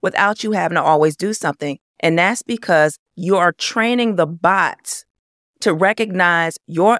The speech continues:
episodes and your podcast website and everything that's related as an authority and an answer and a solution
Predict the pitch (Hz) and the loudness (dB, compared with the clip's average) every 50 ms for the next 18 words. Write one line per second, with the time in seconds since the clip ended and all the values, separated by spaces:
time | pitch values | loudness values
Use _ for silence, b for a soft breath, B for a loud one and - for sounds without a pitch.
0 | - - 208 220 - 226 - - 170 156 151 139 120 101 - - - - - - | 0 0 0 0 -2 -4 -4 -2 0 0 0 0 -2 -4 -6 -10 -14 -16 -16 -20
1 | _ _ _ _ _ - 185 208 220 220 208 185 185 190 - - 226 196 180 185 | _ _ _ _ _ 0 2 2 2 2 2 2 2 0 0 0 0 0 0 0
2 | - - 196 175 170 - - 165 180 190 208 - - - 160 135 71 - - - | 0 0 0 0 0 0 0 0 2 2 2 0 -4 -4 -2 -2 -4 -4 -8 -16
3 | _ _ _ _ _ - 160 - - 196 202 214 233 220 - 220 202 190 180 175 | _ _ _ _ _ -8 -6 -2 0 0 0 0 -2 -2 -2 -2 0 0 -2 -2
4 | - 185 170 160 160 175 185 208 214 185 165 151 147 143 - _ _ _ _ _ | 0 0 -2 0 2 2 2 2 2 2 2 2 0 0 -4 _ _ _ _ _
5 | _ _ _ _ _ _ - 185 196 196 196 196 190 - _ _ - 180 175 170 | _ _ _ _ _ _ 0 0 2 2 2 0 -2 -6 _ _ -2 0 2 2
6 | 165 - - _ 196 202 214 208 202 185 160 156 151 151 147 - _ _ _ _ | 0 -2 -4 _ 2 4 4 4 4 4 2 -2 -4 -6 -8 -10 _ _ _ _
7 | - 180 165 165 160 151 - - _ - 180 214 240 254 269 262 - - - 170 | -2 0 2 2 0 0 -2 -6 _ -2 0 0 2 0 0 -2 -4 -4 -2 -2
8 | 147 143 143 - - _ _ _ _ _ _ _ _ _ _ _ 190 185 180 170 | -2 -2 -4 -6 -10 _ _ _ _ _ _ _ _ _ _ _ 0 0 0 0
9 | - - - 180 156 156 160 185 247 285 330 339 - - - 160 147 143 143 147 | -4 -2 0 0 0 0 -2 0 2 2 2 2 0 -2 -2 -2 -2 -2 -4 -6
10 | - | -8